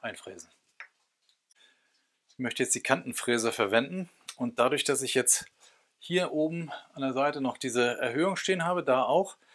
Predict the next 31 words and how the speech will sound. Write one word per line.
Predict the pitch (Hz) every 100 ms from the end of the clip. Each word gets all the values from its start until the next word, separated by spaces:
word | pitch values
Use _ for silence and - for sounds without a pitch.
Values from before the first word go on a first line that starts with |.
| - -
muss | 143
ich |
natürlich | 143 143 139
gucken, | - 190 135
wie |
ich | 120
das | 123
mache. | 147 175 143 175
Wenn | 139
ich | 131
von | 135
der | 131
Seite | 131 151
hier | 139 131
fräsen | 151 156 165
will, | 165
komme | - 151 143
ich |
hier | 151
nicht | 139 113
weiter. | 139 147 156 - _ - - - _ _ _
Das | 117 -
heißt, | 127 - - -
ich | 113
werde | 135 131
an | 120
der | 131
Stelle | - 151 139
hier | 123 120
hängen | 131 175 117
bleiben. | 101 131 208